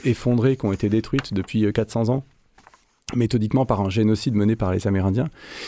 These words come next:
Il apporte un point de vue sur l'histoire qui est un petit peu, euh, effectivement différent du, du point de vue triomphant de la, de la modernité et du progrès, parce que ce que nous on appelle modernité et progrès, pour lui, ça a été simplement la disparition de son peuple.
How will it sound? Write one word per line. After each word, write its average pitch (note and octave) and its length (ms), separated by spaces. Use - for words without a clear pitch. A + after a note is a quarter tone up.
Il G#2+ 100
apporte G#2+ 280
un G2 80
point A#2 160
de G#2+ 60
vue A#2+ 100
sur G#2 160
l'histoire B2 400
qui A2 100
est - 20
un G2 80
petit G2 140
peu, A2+ 140
euh, G2+ 300
effectivement A2 360
différent B2 440
du, G2+ 160
du G2 140
point G#2 160
de G2 40
vue A2+ 280
triomphant G#2+ 420
de A2 80
la, G#2 300
de G#2 100
la G2 60
modernité G2+ 560
et A2+ 40
du G2+ 120
progrès, G#2+ 360
parce - 120
que G#2+ 100
ce - 80
que - 80
nous G#2+ 160
on G#2+ 80
appelle G#2+ 220
modernité A2 460
et A2+ 40
progrès, A#2+ 320
pour A2+ 140
lui, C3+ 120
ça B2+ 120
a - 20
été - 140
simplement A2+ 340
la G2+ 80
disparition G2+ 800
de G2 120
son F#2+ 200
peuple. C3 320